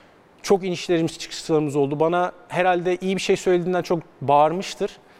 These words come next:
Ama benim basketboluma dediğin gibi en çok katkısı olan ve bana en önemli fırsatları veren bir antrenör oldu benim için. Benim için antrenörden öte de bir abi zaten.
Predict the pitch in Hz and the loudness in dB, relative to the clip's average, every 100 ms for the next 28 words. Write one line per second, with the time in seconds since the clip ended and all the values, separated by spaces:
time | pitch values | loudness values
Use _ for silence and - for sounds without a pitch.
0 | - _ 151 170 165 160 175 170 - 170 | -20 _ -2 0 2 2 4 2 0 -4
1 | 170 160 165 156 160 165 147 147 156 160 | -2 -4 -2 -2 -2 0 0 0 -2 -4
2 | - 147 - - 175 151 160 165 151 135 | -2 -4 -4 -4 0 0 0 -2 -2 -2
3 | 147 160 160 170 175 160 156 - - 160 | -2 -2 -2 0 0 -2 -4 -6 -4 -4
4 | - 160 156 156 156 156 143 131 - 123 | -2 0 2 2 0 0 0 -2 -6 -6
5 | 120 120 123 123 127 - 185 170 160 196 | -4 -4 -4 -6 -6 -6 -2 -2 -2 -4
6 | 190 156 151 170 160 160 175 151 170 170 | -2 -2 -2 -4 -4 -2 -2 -2 -2 -2
7 | 160 143 143 143 147 120 135 | 2 4 2 0 -2 -2 -4